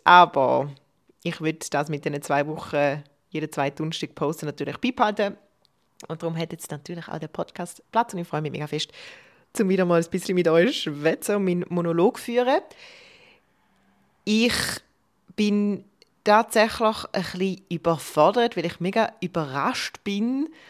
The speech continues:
dass ich jetzt da in meinem dritten arbeitslosen oder eben unangestellten Tag bin und irgendwie gefühlt mehr zu tun habe wie vorher. Aber ich bin halt grad mega am Hustlen,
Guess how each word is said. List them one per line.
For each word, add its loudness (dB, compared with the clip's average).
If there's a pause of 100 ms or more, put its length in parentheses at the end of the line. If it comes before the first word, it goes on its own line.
(500)
dass -12
ich -8
jetzt -10
da 6
in 0
meinem -4
dritten 2
arbeitslosen -2
oder -2
eben 0
unangestellten -2 (260)
Tag 6
bin -4
und -8
irgendwie -4
gefühlt -10
mehr -4 (160)
zu -18
tun -2
habe 0 (220)
wie -2
vorher. 0 (800)
Aber 4
ich 0
bin -4
halt -2
grad -4
mega -4
am -10
Hustlen, -6